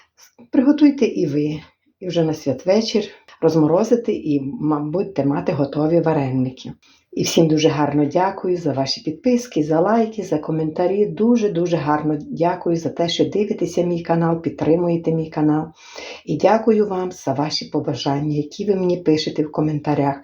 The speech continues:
І бажаю і вам, і вашим рідним всього найкращого, а особливо здоров'я, щоб всі були живі,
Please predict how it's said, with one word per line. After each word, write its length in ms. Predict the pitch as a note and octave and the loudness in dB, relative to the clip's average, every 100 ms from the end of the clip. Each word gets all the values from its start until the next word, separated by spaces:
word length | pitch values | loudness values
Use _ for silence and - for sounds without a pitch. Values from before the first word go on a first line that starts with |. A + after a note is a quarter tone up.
| - - - - | -16 -16 -16 -10
І 100 | F#3 | 0
бажаю 440 | E3 D#3+ D#3+ D#3 D#3 | 4 4 4 2 2
і 200 | D#3+ D#3 | 0 -2
вам, 340 | E3 F#3+ G3 | -2 -2 -4
і 80 | F3 | -4
вашим 460 | D#3+ E3+ - E3 D#3+ | 2 2 2 -4 -2
рідним 420 | F#3 A3 G#3+ G#3+ - - - | 2 2 0 -4 -12 -20 -20
всього 360 | - G#3 D#3 G#3 | -4 -2 2 2
найкращого, 920 | G3+ F#3+ - D#3 E3 - D#3+ D#3+ D#3+ - _ _ - | 2 -4 -4 -2 -2 -6 -6 -6 -8 -10 _ _ -2
а 100 | D#3+ | -2
особливо 580 | D#3+ F3 D3 E3 D#3 D3+ | 0 0 4 6 6 2
здоров'я, 760 | - D#3+ D#3 F#3 G3 F#3+ F3+ | 0 0 2 2 0 0 -2
щоб 220 | F3 - | -2 -8
всі 200 | - - | -6 -4
були 240 | C3+ D3 D3+ | -2 0 0
живі, 600 | D3 D3 E3 G3+ G#3+ | 0 0 0 0 -2